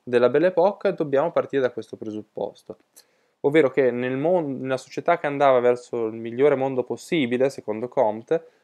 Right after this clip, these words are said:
c'era invece una cinica selezione naturale e c'era chi credeva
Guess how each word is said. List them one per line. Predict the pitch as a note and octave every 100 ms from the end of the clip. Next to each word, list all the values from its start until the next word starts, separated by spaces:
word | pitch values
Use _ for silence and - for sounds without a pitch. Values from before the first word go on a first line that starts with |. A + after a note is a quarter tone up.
| _
c'era | - D3+
invece | E3+ E3+ C3+ B2+ - D#3 E3 - _
una | C3+ C3 B2
cinica | - F#3 E3 A#2+ A#2
selezione | - A2+ A2+ - C3
naturale | A2+ A2 D#3+ G#2+ G#2 C#3+ E3 _ _ _
e | B2
c'era | A#2+ C3+
chi | C3
credeva | _ E3 C#3 C#3 E3+ D3+ -